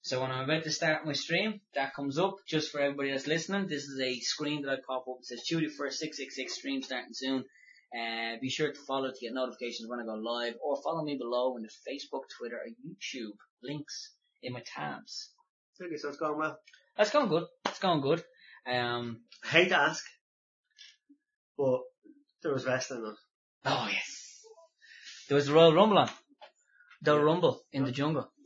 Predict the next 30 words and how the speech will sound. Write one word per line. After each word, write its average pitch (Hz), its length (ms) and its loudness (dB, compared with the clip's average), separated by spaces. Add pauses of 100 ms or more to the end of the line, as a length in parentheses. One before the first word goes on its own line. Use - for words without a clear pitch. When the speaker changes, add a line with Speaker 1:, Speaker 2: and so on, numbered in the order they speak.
(420)
Speaker 1:
I 120 40 -14
didn't 143 200 2
actually 120 200 -2
watch 120 160 -4
it. - 60 -16 (320)
I 135 60 -6
was 151 60 6
actually 190 220 6
meant 180 160 4
to 156 60 -10
go, 147 360 4 (240)
I 147 60 4
was 160 140 2
meant 240 200 4
to 240 40 -4
go 208 160 2
Speaker 2:
Are 165 60 4
you 151 120 10
Speaker 1:
out. 151 60 8
Speaker 2:
going 196 180 10
to 226 60 8
watch 196 200 8
it? 131 100 -4 (640)
Speaker 1:
No, 156 100 6
I'm 190 160 6
not 147 100 -4
gonna 107 120 -14
watch 107 140 -16
it. - 60 -20
No. - 80 -20